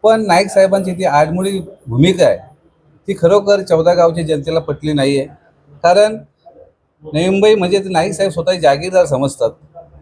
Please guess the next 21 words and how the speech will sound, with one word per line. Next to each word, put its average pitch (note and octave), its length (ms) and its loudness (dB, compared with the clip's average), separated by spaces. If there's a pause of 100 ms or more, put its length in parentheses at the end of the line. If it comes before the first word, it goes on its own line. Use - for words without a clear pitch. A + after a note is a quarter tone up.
(120)
कारण G3 340 4 (440)
इथं D#3 180 0
पण G#3+ 120 -2
आम्ही G3 180 -2
भूमिपुत्र F3+ 420 -2
आग्रे E3 340 2
आहोत, F#3 220 4
तिथं F#3 280 -4
पण F#3+ 80 -6
आग्रे E3+ 340 0
आहेत, E3 120 4 (520)
पण F3 80 -2
नाईक F3 220 2
साहेबांनी G3 420 2 (100)
कधीच F#3 480 -2 (300)
इथल्या D#3+ 560 0
लोकांसाठी F#3+ 540 -2
काय F#3+ 140 0
केलं F3 320 -2
नाही D3 240 -2
आहे. - 160 -10